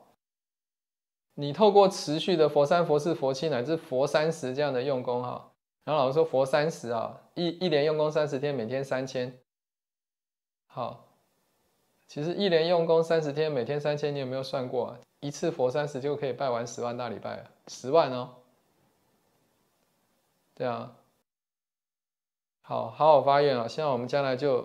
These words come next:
都有具足条件可以参加这样子的佛三十哈，一次，一次精进用功就完成十万大礼拜。好，然后老师说，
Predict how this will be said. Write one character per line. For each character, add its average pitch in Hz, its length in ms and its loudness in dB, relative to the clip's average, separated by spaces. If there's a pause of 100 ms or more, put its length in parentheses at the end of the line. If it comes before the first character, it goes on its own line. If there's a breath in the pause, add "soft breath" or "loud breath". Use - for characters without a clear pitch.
(180)
都 160 160 6
有 117 280 4
具 - 140 -6
足 139 140 -4
条 127 160 -4
件 139 140 -2
可 131 100 -4
以 123 60 -4
参 135 200 -10
加 135 140 -2
这 135 100 -4
样 127 140 -4
子 113 80 -10
的 110 80 -4
佛 110 220 -8
三 123 240 -8
十 117 180 -12
哈， 110 240 -12 (480)
一 139 100 -8
次， 156 300 -2
一 147 160 -8
次 156 160 -6
精 151 180 -4
进 147 160 -2
用 143 160 0
功 139 200 -2
就 131 200 -2
完 117 180 -2
成 123 140 -4
十 120 160 -8
万 120 160 -4
大 117 140 -6
礼 98 120 -10
拜。 110 240 -14 (1200)
好， 120 360 -10 (3750)
然 147 120 4
后 175 60 6
老 139 160 4
师 156 60 0
说， 165 580 4